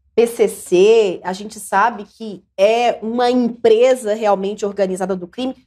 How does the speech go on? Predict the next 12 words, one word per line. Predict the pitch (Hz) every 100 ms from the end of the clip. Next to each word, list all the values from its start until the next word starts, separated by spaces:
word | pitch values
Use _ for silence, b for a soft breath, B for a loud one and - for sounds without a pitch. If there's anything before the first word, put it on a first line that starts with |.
| _ _
só | - - 440
que | 453 - 440 _ _ _
essa | 262 320 415 403 - 220 175 -
é | -
uma | 254 254 254
exceção, | 247 - - 233 - 170 151 - _
ela | - 190 233
não | 311
pode | - 233 262
ser | 247 277
a | 285
regra. | 262 190 196 185